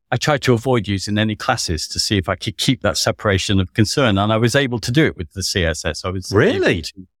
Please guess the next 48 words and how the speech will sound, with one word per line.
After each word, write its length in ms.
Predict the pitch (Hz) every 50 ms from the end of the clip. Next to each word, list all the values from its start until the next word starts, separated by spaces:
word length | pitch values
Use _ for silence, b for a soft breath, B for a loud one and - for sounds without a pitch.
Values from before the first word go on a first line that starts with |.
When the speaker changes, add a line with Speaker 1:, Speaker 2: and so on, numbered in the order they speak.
| _ _ _ _ -
Speaker 1:
well, 160 | - 196 180 -
I 120 | 170 175
was 140 | 170 165 160
able 220 | 196 196 160 160
to 40 | 143
Speaker 2:
Interesting. 340 | - 165 147 - - - _
Speaker 1:
s-, 20 | _
select 500 | - - - - 147 135 127 - - - -
nth 320 | - 131 117 107 - - -
child 440 | - - 151 143 139 117 101 87 95
of 100 | 87 -
things. 400 | - - 98 85 78 82 82 -
Speaker 2:
Okay, 260 | 143 160 147 202 175
Speaker 1:
and 80 | 135
Speaker 2:
so 80 | - 151
Speaker 1:
that 40 | 139
Speaker 2:
you 60 | 135
Speaker 1:
way. 60 | 139 135
Speaker 2:
did 120 | 156 143
it 100 | 151 131
that 160 | 135 135 -
way. 180 | 98 90 87 82
So 160 | - - 113
you 120 | 107 117
were, 300 | 120 120 127 127 120 117
Speaker 1:
Yeah. 140 | - 175 139
Speaker 2:
in 80 | 113 110
effect, 520 | 104 - - - 117 - - - - - - _ -
using 520 | 127 110 117 120 113 95 101 90 90 80 - _ _ _ _ _ _ -
kind 240 | - 101 90 82
of 120 | 73 76 - -
Speaker 1:
I 60 | 147
think, 180 | - 190 175
Speaker 2:
classes, 320 | 87 78 - - 85 80 78
Speaker 1:
yeah, 280 | - 175 175 123 104 - _ -
Speaker 2:
but 160 | - - -
Speaker 1:
uh, 40 | 104
Speaker 2:
not, 160 | 92 - -
Speaker 1:
uh, 40 | - _ -
well, 140 | 196 196 175
Speaker 2:
yeah. 380 | 196 202 190 180 175 165 - -
Speaker 1:
yeah, 80 | 147 160
uh, 40 | - _ - -
uh, 280 | 156 - - - 151 - _ -
they, 140 | - 147 139
but 220 | 120 - 160 143
they 120 | 147 147 143
were 260 | 135 147 143 139